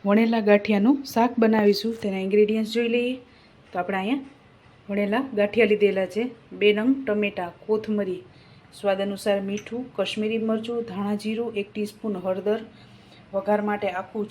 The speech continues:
જીરું, રાઈ અને હિંગ, આદુ અને લસણની પેસ્ટ, વઘાર માટે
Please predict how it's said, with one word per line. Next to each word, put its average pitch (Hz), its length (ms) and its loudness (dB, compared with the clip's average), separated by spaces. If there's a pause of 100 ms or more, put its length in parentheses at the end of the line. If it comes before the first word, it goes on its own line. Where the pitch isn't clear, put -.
જીરું, 214 280 -4 (140)
રાઈ 190 260 -2
અને 233 160 -2 (160)
હિંગ, 214 180 0 (880)
આદુ 196 260 0
અને 233 100 0 (140)
લસણની 214 500 0
પેસ્ટ, 185 260 -10 (140)
વઘાર 208 300 0 (100)
માટે 226 240 -4